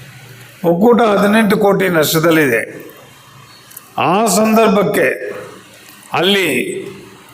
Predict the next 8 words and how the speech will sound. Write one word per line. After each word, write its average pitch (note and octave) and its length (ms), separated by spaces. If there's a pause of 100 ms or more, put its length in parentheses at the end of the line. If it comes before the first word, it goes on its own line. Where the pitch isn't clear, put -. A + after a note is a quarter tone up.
(120)
ನೌಕರರ G#3 720 (1600)
ಪೆನ್ಷನ್ನು G3+ 600
ಇವೆಲ್ಲ G3 360
ತೀರ್ಮಾನಕ್ಕೆ G3 840
ಬಂದಿರತಕ್ಕಂಥವು E3 1400 (220)
ಸುಮಾರು E3+ 500
ನೂರ, F3 600
ನೂರೈವತ್ತು D3 960